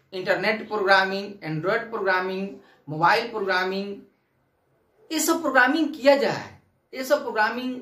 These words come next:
करने के लिए Java को बनाया गया। सी प्लस प्लस में, Visual Basic में वो facility नहीं था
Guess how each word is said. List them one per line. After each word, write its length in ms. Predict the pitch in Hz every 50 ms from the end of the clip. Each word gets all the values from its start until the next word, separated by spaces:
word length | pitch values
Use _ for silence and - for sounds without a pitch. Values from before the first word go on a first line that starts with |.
| - -
करने 300 | 196 196 214 240 285 294
के 200 | - - 208 190
लिए 520 | 170 156 147 151 156 160 160 - - - - _ _ _ _ _ _ _ _ _ 151
Java 440 | 143 151 190 175 190 190 226 233 233 233 -
को 160 | 196 240 294
बनाया 480 | - - 180 156 143 135 131 131 131 135 135
गया। 240 | 139 147 160 175 170 147 120 - - - - _ _ _ _ _ _ _ _ _ _ _ _ _ _ _ _ _ _ -
सी 160 | - - 196
प्लस 260 | 196 196 208 202 190 -
प्लस 280 | 202 202 202 202 202 196
में, 300 | 196 196 208 233 - - _ _ _ _ _ _
Visual 380 | - 120 123 113 135 165 196 202
Basic 360 | 202 214 208 - 214 202 -
में 240 | 190 190 190 196 -
वो 140 | - 202 262 262 262 -
facility 460 | 240 233 226 - 214 196 196 208 208
नहीं 240 | 190 180 180 175 165
था 420 | 170 - 160 151 151 175 214 -